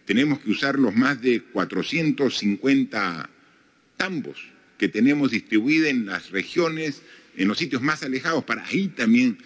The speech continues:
que sean los centros de pago para esas, eh, para esas familias, esos hogares que están alejados, dispersos, pero que también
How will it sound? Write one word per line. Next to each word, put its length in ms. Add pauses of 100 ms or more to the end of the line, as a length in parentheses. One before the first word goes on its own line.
(500)
que 100
sean 500 (360)
los 180
centros 320
de 100
pago 540
para 160
esas, 480 (300)
eh, 340 (160)
para 160
esas 180
familias, 380
esos 140
hogares 340
que 80
están 340 (100)
alejados, 840
dispersos, 600
pero 200
que 100
también 540